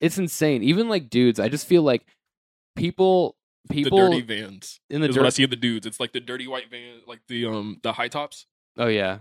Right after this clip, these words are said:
Speaker 2: that
Speaker 1: Yeah.
Speaker 2: are kinda like canvas,
Speaker 1: Mm-hmm.
Speaker 2: and they have, like, a little bit of dirt, like, yeah.
Speaker 1: I got some real dirty slip-on Vans over there.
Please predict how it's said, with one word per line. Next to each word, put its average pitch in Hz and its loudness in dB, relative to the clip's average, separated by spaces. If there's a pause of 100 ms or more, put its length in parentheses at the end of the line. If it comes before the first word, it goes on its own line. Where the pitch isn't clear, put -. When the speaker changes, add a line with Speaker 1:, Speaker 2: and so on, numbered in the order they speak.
(220)
Speaker 2:
that 127 0
Speaker 1:
Yeah. 120 -6
Speaker 2:
are 127 -4
kinda 127 -4
like 113 -6
canvas, 127 -2
Speaker 1:
Mm-hmm. 104 -8
Speaker 2:
and 127 -6
they 123 -2
have, 120 -6
like, 117 -6
a 113 -10
little 120 -6
bit 117 -6
of 110 -14
dirt, 117 -6
like, 113 -12
yeah. 107 -12
Speaker 1:
I 123 -4
got 151 0
some 143 0
real 143 6
dirty 120 4
slip-on 117 0
Vans 107 -4
over 104 -2
there. 104 -2